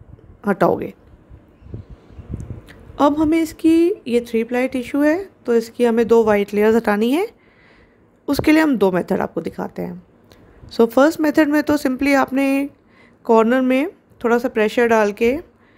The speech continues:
flat करके उसको, उसको धीरे-धीरे अलग करने की कोशिश की। So, fifty sixty percent easily tissues इससे, इस method से easily layers निकल जाते हैं।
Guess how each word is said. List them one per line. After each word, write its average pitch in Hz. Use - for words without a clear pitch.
flat 208
करके 214
उसको, 233
उसको 240
धीरे-धीरे 220
अलग 208
करने 196
की 202
कोशिश 190
की। 185
So, 277
fifty 311
sixty 285
percent 269
easily 240
tissues 240
इससे, 240
इस 233
method 214
से 269
easily 262
layers 208
निकल 175
जाते -
हैं। 175